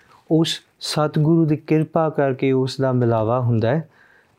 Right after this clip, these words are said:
ਤੇ ਜੇ ਉਸ ਦਾ ਮਿਲਾਵਾ ਹੋ ਜਾਵੇ ਤੇ ਉਸ ਤੋਂ ਬਾਅਦ ਸਭ ਆਨੰਦ ਹੈ। ਪਰ ਜੇ ਜਦੋਂ ਤੱਕ ਮਿਲਾਪ ਨਹੀਂ,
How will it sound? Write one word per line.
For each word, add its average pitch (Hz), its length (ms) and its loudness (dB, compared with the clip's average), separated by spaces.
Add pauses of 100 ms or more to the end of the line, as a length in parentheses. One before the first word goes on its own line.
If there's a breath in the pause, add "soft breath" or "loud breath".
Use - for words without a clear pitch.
ਤੇ 143 100 2
ਜੇ 147 280 2
ਉਸ 165 240 2
ਦਾ 151 180 2
ਮਿਲਾਵਾ 131 520 2
ਹੋ 120 280 0
ਜਾਵੇ 135 320 0 (1040)
ਤੇ 143 80 0
ਉਸ 139 300 2
ਤੋਂ 139 120 0
ਬਾਅਦ 123 320 2
ਸਭ 131 380 -2
ਆਨੰਦ 123 320 0
ਹੈ। 127 220 0
ਪਰ 127 240 -2
ਜੇ 135 380 2 (1160)
ਜਦੋਂ 170 380 2
ਤੱਕ 165 240 0
ਮਿਲਾਪ 131 540 2
ਨਹੀਂ, 135 340 2